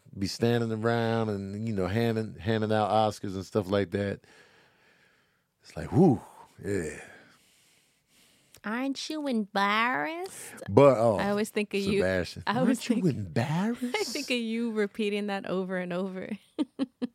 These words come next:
Speaker 1: But you know what? There, there's a part of me where, 'cause I'm still mad about a certain thing Chris Rock did
Speaker 2: Oh, yes.
Speaker 1: in the previous video.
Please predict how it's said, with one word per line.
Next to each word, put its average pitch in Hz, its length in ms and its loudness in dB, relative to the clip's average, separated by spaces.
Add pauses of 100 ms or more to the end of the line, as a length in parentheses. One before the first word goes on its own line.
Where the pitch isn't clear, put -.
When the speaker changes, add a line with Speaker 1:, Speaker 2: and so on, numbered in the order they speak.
(200)
Speaker 1:
But 226 280 8
you 202 80 -2
know 190 180 4
what? 190 340 6
There, 147 180 4
there's 127 360 2
a 110 80 0
part 156 340 4
of 127 80 0
me 107 380 2
where, 95 460 2 (400)
'cause - 100 -2
I'm 180 80 4
still 139 300 6
mad 120 340 0
about 101 540 2 (640)
a 98 100 2
certain 104 340 2
thing 101 300 -2
Chris 98 260 -2
Rock 92 300 -2 (160)
did 92 500 -2 (400)
Speaker 2:
Oh, 175 100 -2
yes. 175 200 -2
Speaker 1:
in - 60 -2
the - 80 -2
previous 92 440 0
video. 82 560 -6